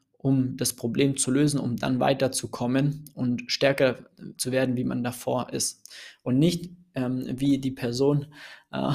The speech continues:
<laughs> dann quasi vier, fünf, sechs Jahre einfach, äh, immer wieder gegen so eine Wand rennt, ja. Jetzt mache ich die Übung wieder, tut wieder was weh.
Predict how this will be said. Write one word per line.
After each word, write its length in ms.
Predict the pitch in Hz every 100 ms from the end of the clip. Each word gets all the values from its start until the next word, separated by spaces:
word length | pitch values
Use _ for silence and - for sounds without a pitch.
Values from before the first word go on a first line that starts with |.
| 117
<laughs> 80 | 127
dann 260 | 131 135
quasi 400 | - 131 131 131
vier, 240 | 131 139 131
fünf, 300 | 135 139 131
sechs 300 | 147 139 -
Jahre 580 | 143 147 135 139 147 147 - - _
einfach, 560 | - 135 - 135 135 -
äh, 240 | 139 139
immer 280 | - 147 143
wieder 200 | 143 143
gegen 260 | 143 143 131
so 100 | 131
eine 160 | 135
Wand 320 | 143 156 151
rennt, 340 | 143 127 117 - -
ja. 300 | 131 147 - - - _ -
Jetzt 180 | 127
mache 180 | 139 139
ich 100 | 127
die 80 | -
Übung 200 | 170 165
wieder, 220 | 160 160
tut 160 | 156 127
wieder 180 | 127 127
was 200 | 120 127
weh. 240 | 127